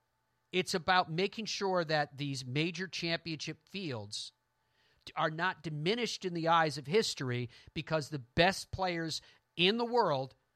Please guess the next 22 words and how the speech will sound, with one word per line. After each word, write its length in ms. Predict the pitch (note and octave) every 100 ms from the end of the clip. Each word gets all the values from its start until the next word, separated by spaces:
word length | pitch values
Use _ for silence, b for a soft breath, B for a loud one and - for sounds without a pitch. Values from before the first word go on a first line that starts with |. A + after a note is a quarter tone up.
| _ _ _ _
have 200 | - D#3
an 80 | D3+
opportunity 560 | D3+ E3 D3+ E3+ D#3 C#3+
to 80 |
play 240 | C3+ D3+ B2
there. 200 | G2 - _ _ _ _ _ _ _ _ _ _ _ _ _ _ _ _ _ _ _ _ _ _ _ _ _ _ _ _ _ _ _ _ -
It's 140 | G3
about 260 | E3+ G3 A3
a 60 |
lot 380 | F3+ D#3+ F#3+ G#3
more 320 | E3+ G3 E3
than 180 | C3+ C3
where 180 | C#3+ D3
any 160 | D3 C#3
personal 520 | - F#3+ F#3+ - D3
grievance 500 | C3 C#3+ C3 B2+ -
may 180 | C3 B2
lie. 320 | C3 G2 C#2+ _ _ _ _ _ _ _ _ _ _ _ _ _ _ _ _ _ _ _ _ _ _ _ _ _ _ _ _ _ _ _ _ _ _ _ _ _ _ -
So 60 | F3
anyways, 280 | D#3 A2+
that's 220 | D3+ D#3+ F#3+
my, 160 | E3+